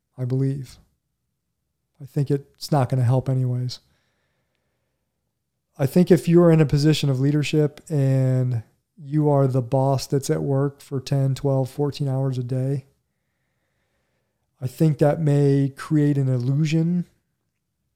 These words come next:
or the perception that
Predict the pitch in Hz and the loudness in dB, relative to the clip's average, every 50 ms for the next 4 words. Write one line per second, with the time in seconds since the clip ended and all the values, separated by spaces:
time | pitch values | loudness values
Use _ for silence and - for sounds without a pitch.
0 | _ _ _ _ _ _ _ _ _ _ - 139 135 135 127 135 139 131 - - | _ _ _ _ _ _ _ _ _ _ -6 -2 -2 0 0 0 -2 -2 -4 -6
1 | 127 - - - - 143 139 - - - 165 160 165 165 165 - _ _ _ _ | -6 -6 -6 -4 -2 -2 -2 -2 -2 -2 0 0 2 0 -2 -4 _ _ _ _
2 | _ _ _ _ _ _ _ _ _ _ _ _ _ _ _ _ _ _ _ _ | _ _ _ _ _ _ _ _ _ _ _ _ _ _ _ _ _ _ _ _
3 | _ _ _ _ _ 143 139 135 131 131 131 131 135 - _ | _ _ _ _ _ -4 -2 0 0 0 0 -2 -4 -6 _